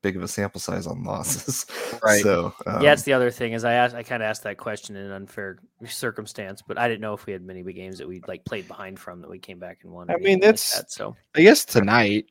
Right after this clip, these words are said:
Speaker 1: North Dakota,
Speaker 2: 'cause they,
Speaker 1: yeah. <laughs>
Speaker 2: they were down eight or ten points at some point in the first half
Speaker 1: Mm-hmm.
Speaker 2: tonight, and they just won by nine. So,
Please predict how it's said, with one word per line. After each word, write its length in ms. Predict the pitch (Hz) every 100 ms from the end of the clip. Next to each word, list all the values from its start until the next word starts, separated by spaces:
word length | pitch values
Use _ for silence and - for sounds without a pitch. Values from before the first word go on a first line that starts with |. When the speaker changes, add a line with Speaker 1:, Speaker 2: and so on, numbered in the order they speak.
| 120
Speaker 1:
North 140 | 104
Dakota, 300 | - - 127 110
Speaker 2:
'cause 80 |
they, 680 | 110 113 113 - 127 131 -
Speaker 1:
yeah. 40 |
<laughs> 40 | 139
Speaker 2:
they 120 | 139
were 120 | 143
down 640 | 120 123 131 123 117 113 110
eight 260 | 123 139 120
or 80 |
ten 260 | 104 123 117
points 380 | - 117 123 -
at 140 | 92
some 200 | - 107
point 360 | 95 110 104 -
in 60 | 101
the 80 | 104
first 280 | 104 98
half 260 | - 101 160
Speaker 1:
Mm-hmm. 160 | - 95
Speaker 2:
tonight, 180 | 95
and 120 | 82 101
they 80 | 104
just 180 | 104
won 260 | 101 104 107
by 300 | 95 92 90
nine. 520 | 98 98 107 95 104 107
So, 420 | - 101 104